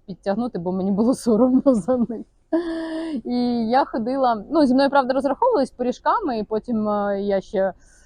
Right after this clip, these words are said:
е, боролася з зайвою <laughs> вагою. Е, я там до сусідів, до сусідки приходила займатися з її дочкою, м, англійською мовою, допомагала. Ну, тому що мені було цікаво,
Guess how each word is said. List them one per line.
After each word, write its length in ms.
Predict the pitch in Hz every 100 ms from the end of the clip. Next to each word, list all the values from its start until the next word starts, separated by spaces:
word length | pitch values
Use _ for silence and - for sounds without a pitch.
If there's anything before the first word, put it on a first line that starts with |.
| _
е, 220 | - 196 190
боролася 560 | 214 214 202 202 196
з 40 | 196
зайвою 460 | 220 202 254 254 -
<laughs> 80 | -
вагою. 640 | 349 254 277 330 294 240 - 359 349 330 320 226
Е, 360 | - 196 208 208
я 360 | 202 214 196 175 _ _
там 180 | 180 180
до 80 |
сусідів, 540 | 190 208 - 403 294 220
до 140 | 208 208
сусідки 400 | 202 220 - 190
приходила 520 | 196 214 240 214 180
займатися 540 | 196 190 185 190 -
з 120 | 185 180
її 280 | 190 185
дочкою, 600 | 180 214 302 - 220 202 202 _ _ _ _ -
м, 260 | 196 196 196
англійською 500 | 214 214 - - 196
мовою, 540 | 196 190 185 180 180
допомагала. 760 | 170 175 185 185 180 175 165 170 320
Ну, 60 |
тому 200 | 370 254
що 140 | 254 254
мені 200 | 233 240
було 220 | 220 226
цікаво, 640 | - - 277 392 294 262